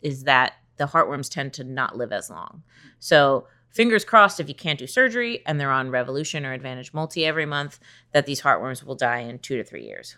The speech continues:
without much damage. But that's why I always tell people, like, I plug it. My cats have never missed a dose of heartworm prevention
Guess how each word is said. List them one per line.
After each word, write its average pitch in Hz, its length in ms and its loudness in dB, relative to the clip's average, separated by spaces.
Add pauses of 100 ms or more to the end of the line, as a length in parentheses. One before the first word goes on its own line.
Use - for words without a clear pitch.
without 135 380 -2
much 110 260 -10
damage. - 480 -14 (300)
But 139 260 4 (460)
that's 147 280 6
why 160 220 8
I 160 40 8
always 165 240 4
tell 165 120 2
people, 143 340 -4
like, 110 240 -2
I 117 120 2
plug 135 400 2
it. 113 100 -2
My 135 160 2
cats 175 300 -6
have 143 160 -4
never 139 360 0
missed 175 240 -2
a 196 40 -6
dose 156 320 -2
of 156 280 2
heartworm 127 460 -4
prevention 131 640 -8